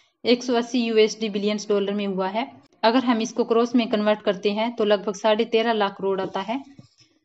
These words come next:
तेरह से चौदह करोड़ की ये इंडस्ट्री है वर्ल्ड वाइड। मान लीजिए चौदह लाख करोड़ टर्नओवर में contribution की बात करें तो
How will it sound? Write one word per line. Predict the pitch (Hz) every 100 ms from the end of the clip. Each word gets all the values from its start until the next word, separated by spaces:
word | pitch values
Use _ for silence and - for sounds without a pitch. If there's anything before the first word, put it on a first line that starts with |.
| _ 247
तेरह | 254 269
से | 254
चौदह | 240 226 220 233
करोड़ | 220 220
की | - 214 214 190
ये | 208
इंडस्ट्री | 196 202 202 - 214
है | 214
वर्ल्ड | 185 190 190
वाइड। | 196 240 247 - _ _ 208
मान | 233 262
लीजिए | 247 220 240
चौदह | 233 226 233
लाख | 226 220
करोड़ | 208 208 214
टर्नओवर | 208 _ _ - 220 226 208 208
में | 208 185
contribution | 220 202 214 208 208 214
की | 208
बात | 196 196 196
करें | 214
तो | 214